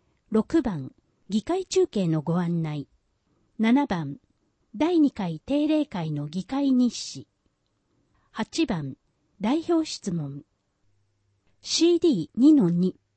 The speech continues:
九番、一般質問。十番、第二回定例会の議決内容。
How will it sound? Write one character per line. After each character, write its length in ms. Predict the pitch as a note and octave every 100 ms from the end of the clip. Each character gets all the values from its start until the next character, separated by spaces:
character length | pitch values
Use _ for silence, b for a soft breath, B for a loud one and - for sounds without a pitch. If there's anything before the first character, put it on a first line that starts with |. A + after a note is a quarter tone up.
| _ _ _ _ _ _ _ _ _ _ -
九 280 | - E4+ G#3+
番、 300 | D#3 D3 - _ _ _ _ _ -
一 160 | A3+ -
般 240 | D#4+ E4 D#4
質 260 | - -
問。 360 | F3 D3 C#3 - _ _ _ _ _ _ _ _ -
十 260 | A3+ D#4
番、 320 | A#3 F3 D3+ - _ _ _ _ -
第 240 | A3+ F4
二 140 | C#4+ A3+
回 260 | A3 E3
定 300 | D3+ A#3 C#4
例 180 | D4 D4
会 240 | - F3 D3+
の 160 | D3
議 160 | D3 E3+
決 300 | C#4+ D4+ C#4+
内 280 | C4 A#3 E3
容。 360 | C#3 C3 -